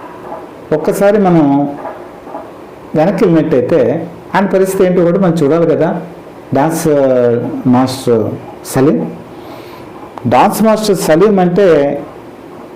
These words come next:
ఆ రోజుల్లో సినిమాల్లో ఆయన డాన్స్ లేనిదే ఏ ప్రొడ్యూసర్ కూడా సినిమా రిలీజ్ చేసేవాడు కాదు.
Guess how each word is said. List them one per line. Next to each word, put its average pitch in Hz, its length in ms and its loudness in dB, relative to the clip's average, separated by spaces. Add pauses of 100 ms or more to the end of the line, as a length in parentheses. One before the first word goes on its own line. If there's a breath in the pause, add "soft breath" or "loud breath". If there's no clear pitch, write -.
(140)
ఆ 147 160 4
రోజుల్లో 208 540 4
సినిమాల్లో 190 760 4 (320)
ఆయన 165 280 2
డాన్స్ 175 360 0
లేనిదే 170 600 4 (960)
ఏ 175 120 6
ప్రొడ్యూసర్ 190 520 2
కూడా 196 460 4 (480)
సినిమా 170 220 4
రిలీజ్ 175 380 2
చేసేవాడు 160 320 2
కాదు. 113 340 2